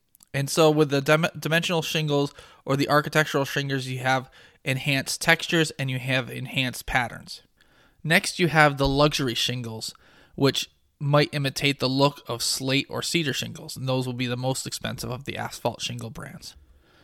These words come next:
Now, if you have shingles on your house already, one thing that you want to do is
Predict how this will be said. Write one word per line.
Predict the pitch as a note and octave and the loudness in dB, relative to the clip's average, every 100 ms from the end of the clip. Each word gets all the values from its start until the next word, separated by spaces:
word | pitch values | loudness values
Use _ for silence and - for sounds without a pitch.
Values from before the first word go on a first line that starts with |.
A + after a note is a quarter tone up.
| - - | -20 0
Now, | D#3 E3 | 8 10
if | F#3 G3 | 8 6
you | F3 | 6
have | G3 G#3+ | 6 6
shingles | - - G3 G3 G#3+ G#3+ - | 4 0 2 4 6 6 2
on | D#3 D3+ | 4 4
your | D3+ | 4
house | C#3 D#3 E3+ E3 | 4 6 6 8
already, | C3+ C3+ C#3 G3 A#3+ - _ _ _ _ _ - | 6 6 6 4 0 -6 _ _ _ _ _ -6
one | D3 E3 G3 | 6 8 8
thing | G3+ G#3 | 4 4
that | G3 G3 | 4 4
you | F3 | 4
want | E3+ E3 E3 | 6 6 6
to | |
do | D3 D#3 D#3+ F#3 - | 6 8 10 8 6
is | D3 C#3+ | 6 4